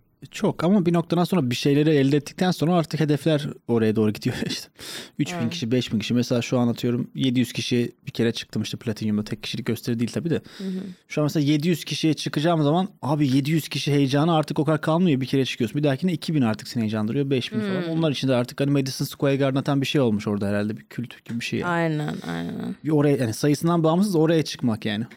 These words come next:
Speaker 1: Orada adının geçmesi falan bir
Speaker 2: Evet.
Speaker 1: anlam yani.
Speaker 2: Seni heyecanlandırıyor mu daha çok seyirci falan?
Speaker 1: Genelde neresi oldu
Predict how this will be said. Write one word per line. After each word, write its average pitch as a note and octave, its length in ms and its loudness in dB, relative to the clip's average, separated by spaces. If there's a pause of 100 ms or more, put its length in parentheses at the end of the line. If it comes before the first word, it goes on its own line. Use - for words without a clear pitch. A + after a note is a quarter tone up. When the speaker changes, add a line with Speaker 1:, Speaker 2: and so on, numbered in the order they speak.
(160)
Speaker 1:
Orada B2+ 260 -2 (120)
adının B2 320 2
geçmesi A#2 440 -4
falan C3 280 -2
bir B2+ 160 -6 (600)
Speaker 2:
Evet. A3 260 0 (120)
Speaker 1:
anlam C3 340 0
yani. G2+ 220 0 (560)
Speaker 2:
Seni C#4 280 2
heyecanlandırıyor C#4+ 800 2
mu A#3 120 2
daha E3+ 180 2
çok E3 240 -6
seyirci C#3+ 760 -2 (220)
falan? C#3+ 480 -12 (180)
Speaker 1:
Genelde F#3 460 2
neresi E3 460 2
oldu D3 440 2